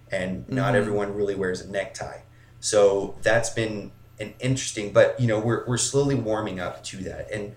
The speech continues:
Speaker 1: and plus the Dallas and Texas market is usually so far behind of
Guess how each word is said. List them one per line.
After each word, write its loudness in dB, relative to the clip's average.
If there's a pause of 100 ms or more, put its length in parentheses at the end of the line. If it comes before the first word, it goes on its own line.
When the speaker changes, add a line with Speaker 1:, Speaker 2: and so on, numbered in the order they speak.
(240)
Speaker 1:
and -14
plus 4
the 4
Dallas 6
and -10
Texas -2
market -6
is -8
usually -6
so 0
far 2
behind -8
of -10